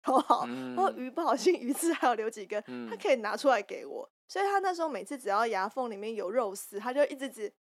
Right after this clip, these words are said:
Speaker 1: 就是有肉，他就说：“肉，
Speaker 2: <laughs>
Speaker 1: 肉。”<laughs> 然后我就：“啊，好。”我就说：“
Speaker 2: 啊。
Speaker 1: 你先吃完，我再帮你剔。”我今天听到侯医师解释，瞬间觉得，哦，原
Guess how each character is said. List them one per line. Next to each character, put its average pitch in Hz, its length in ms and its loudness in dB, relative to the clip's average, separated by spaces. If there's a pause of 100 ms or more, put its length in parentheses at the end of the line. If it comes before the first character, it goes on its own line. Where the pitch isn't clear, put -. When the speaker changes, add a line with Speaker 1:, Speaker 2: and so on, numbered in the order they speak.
(120)
Speaker 1:
就 339 120 -8
是 330 340 0
有 226 180 2
肉， 302 320 8
他 311 100 0
就 349 160 -4
说 370 140 0
：“肉， 370 260 6
Speaker 2:
<laughs> - 40 -20
Speaker 1:
肉。” 339 320 6 (140)
<laughs> 403 100 0
然 285 120 10
后 370 200 8
我 269 80 6
就 294 160 -2
：“啊， 311 80 8 (220)
好。” 240 160 0
我 262 80 -2
就 349 120 -6
说：“ 359 140 -2
Speaker 2:
啊。 - 100 -6
Speaker 1:
你 - 60 -6
先 285 180 -2
吃 294 220 -8
完， 240 280 0 (220)
我 262 100 -2
再 285 120 8
帮 294 180 6
你 233 120 0
剔。” - 320 -6 (320)
我 311 120 8
今 311 140 -10
天 392 80 -2 (180)
听 381 240 2
到 370 160 6
侯 240 340 -2
医 294 240 -2
师 294 180 -8
解 233 220 -6
释， 262 240 -8 (300)
瞬 320 180 -4
间 311 140 -4
觉 262 120 0
得， 233 80 0
哦， 240 140 -2
原 247 240 4